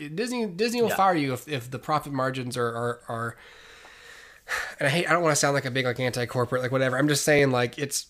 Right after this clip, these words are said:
Speaker 1: it, to, to me, it's plain as day. Like, it's, you know, it's great when good things happen because of <laughs> money,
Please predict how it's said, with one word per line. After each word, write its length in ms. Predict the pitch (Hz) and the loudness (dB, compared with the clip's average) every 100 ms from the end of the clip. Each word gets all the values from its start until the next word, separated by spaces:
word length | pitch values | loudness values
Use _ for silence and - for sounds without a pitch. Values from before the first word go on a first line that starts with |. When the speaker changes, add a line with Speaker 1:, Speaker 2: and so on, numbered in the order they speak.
| - | -12
Speaker 1:
it, 160 | 131 - _ - | -16 -16 _ -10
to, 140 | 151 143 | -8 -2
to 120 | 151 | 2
me, 140 | 151 | 2
it's 100 | 131 | 2
plain 300 | - 135 120 | -2 -2 0
as 140 | 117 113 | -2 -4
day. 220 | 120 110 | -6 -6
Like, 220 | 110 113 | -8 -6
it's, 380 | 117 120 - - _ | -6 -4 -4 -6 _
you 280 | 156 160 131 | -12 -4 -2
know, 260 | 117 113 - _ _ _ _ _ _ _ _ - | -2 -6 -10 _ _ _ _ _ _ _ _ -8
it's 160 | 127 | -4
great 500 | - 160 151 - - - | 2 4 4 0 -8 -4
when 140 | 139 | 0
good 140 | 135 127 | 0 0
things 200 | 127 127 | -2 0
happen 500 | 120 120 113 113 - _ _ _ _ _ | 0 -2 -4 -6 -8 _ _ _ _ _
because 320 | 135 135 120 | -2 0 0
of 120 | 123 | 0
<laughs> 0 | |
money, 840 | 123 117 - - - - - - | 0 -2 -4 -12 -16 -20 -6 -4